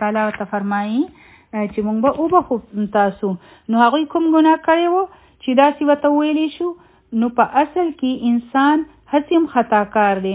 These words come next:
نو تاسو په دې طریقه ورننوځئ چې اے الله، زمونږ څه خطا هم،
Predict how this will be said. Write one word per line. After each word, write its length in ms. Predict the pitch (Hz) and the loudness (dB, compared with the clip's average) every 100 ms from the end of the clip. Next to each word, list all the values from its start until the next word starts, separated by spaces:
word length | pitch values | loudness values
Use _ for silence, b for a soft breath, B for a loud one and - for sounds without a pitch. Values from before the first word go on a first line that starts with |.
| 180 | -4
نو 100 | 220 | -4
تاسو 300 | 269 285 285 | 0 0 0
په 120 | 233 | -2
دې 140 | 226 262 254 | 0 0 0
طریقه 280 | 226 226 226 220 | -2 0 0 0
ورننوځئ 640 | 214 208 208 202 202 262 262 | -2 -2 -4 -4 -2 -4 -4
چې 80 | 220 - | -6 -4
اے 120 | 226 254 214 | -2 0 0
الله، 320 | 208 226 302 320 b b b 214 | -2 -2 -2 -6 b b b -8
زمونږ 560 | 214 196 226 247 294 302 294 - | -6 0 2 4 2 2 -6 -6
څه 80 | 285 277 | -4 0
خطا 340 | 254 262 269 277 | -2 2 2 2
هم، 120 | 285 | 0